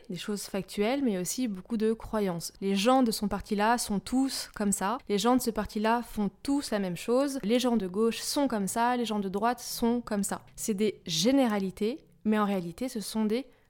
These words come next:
croyances. On peut distinguer trois sortes de croyances. Les croyances liées à l'identité, donc c'est-à-dire à la personne elle-même. Un exemple,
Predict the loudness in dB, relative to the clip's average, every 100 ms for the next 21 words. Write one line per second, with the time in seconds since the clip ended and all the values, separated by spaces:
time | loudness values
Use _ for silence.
0 | -20 -10 0 0 0 -8 -10 -12 _ _
1 | _ 0 2 4 2 2 0 0 2 2
2 | 2 2 0 -4 0 2 2 0 -2 -2
3 | -2 -2 -2 -2 -4 -8 -12 -14 -10 -2
4 | 0 2 0 0 -4 -4 0 2 2 0
5 | -4 -6 -2 0 0 -2 -4 -2 -2 -6
6 | -4 -4 -2 -2 0 2 2 0 -4 -4
7 | -4 -2 -2 0 2 2 2 2 0 -4
8 | 0 2 2 0 0 0